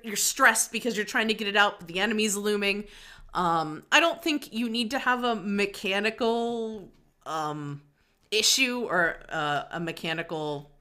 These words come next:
change because of the miss to make it epic. Uh, and I think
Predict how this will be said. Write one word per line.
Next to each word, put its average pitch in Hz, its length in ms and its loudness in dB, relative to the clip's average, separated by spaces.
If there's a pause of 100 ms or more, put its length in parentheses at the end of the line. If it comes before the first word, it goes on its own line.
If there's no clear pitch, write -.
(260)
change 170 600 -4
because 156 380 -6
of 185 80 -8
the 202 80 -4
miss 190 300 -4
to - 120 -12
make 147 260 -6
it 143 140 -10
epic. - 460 -6 (580)
Uh, 151 440 0
and 170 280 -4
I 160 80 2
think 214 520 -4